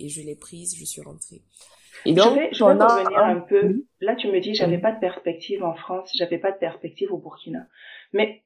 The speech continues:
Speaker 2: en
Speaker 1: Oui.
Speaker 2: France, t'avais pas de perspective parce que t'étais pas épanouie dans ton travail ou bien t'avais pas de
Speaker 1: Exactement.
Speaker 2: perspective parce que tu ne te sentais pas bien à cet endroit-là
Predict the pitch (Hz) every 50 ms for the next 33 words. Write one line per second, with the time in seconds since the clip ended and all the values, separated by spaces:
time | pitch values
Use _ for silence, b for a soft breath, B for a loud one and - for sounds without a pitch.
0 | _ - 190 170 160 160 294 294 - 208 180 185 180 - 233 240 240 - 180 -
1 | - - 190 180 - - - 214 - 196 180 - - 208 208 180 180 175 - 220
2 | 233 233 - 185 190 - 180 170 170 175 196 208 202 175 170 170 165 165 165 -
3 | - - 175 170 180 208 240 285 - - 220 226 214 214 190 165 160 170 170 -
4 | - 175 180 175 165 165 160 165 - - 175 170 165 - - - 214 156 160 -
5 | b b b b b b b b b _ - 185 180 - - 247 247 - 202 190
6 | 190 - 190 - - 185 175 175 190 190 190 - _ _ - 220 226 220 160 156
7 | 165 170 - 202 202 202 - - 165 - - 180 - 180 170 160 160 156 165 165
8 | 170 170 175 190 247 262